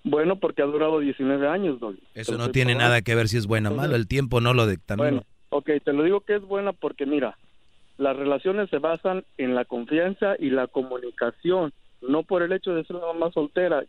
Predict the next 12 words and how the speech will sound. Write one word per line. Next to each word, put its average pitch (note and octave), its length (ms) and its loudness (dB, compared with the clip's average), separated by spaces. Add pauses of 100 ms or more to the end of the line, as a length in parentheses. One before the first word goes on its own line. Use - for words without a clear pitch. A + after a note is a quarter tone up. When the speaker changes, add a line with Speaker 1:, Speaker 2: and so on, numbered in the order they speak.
(120)
Speaker 1:
ya C#3 120 2
no C3+ 140 -6
son C3 220 -6
dignas. D#3 340 -2 (160)
No, D3 240 -2 (340)
las C3 200 0 (120)
personas C3+ 800 -2 (1600)
se F3+ 320 2 (520)
llevan, F3 540 -2 (580)
o B2 140 0
los C3+ 140 0
matrimonios E3 840 0